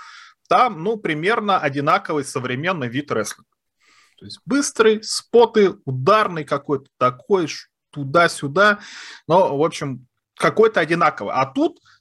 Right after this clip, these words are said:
резко что-то совершенно другое, которое я не видел, ну, достаточно давно. Я, можно сказать, поностальгировал.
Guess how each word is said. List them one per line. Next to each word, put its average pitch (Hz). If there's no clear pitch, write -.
резко 202
что-то 214
совершенно 165
другое, 160
которое 180
я 147
не 147
видел, 220
ну, 151
достаточно 135
давно. 190
Я, 175
можно 185
сказать, 180
поностальгировал. 147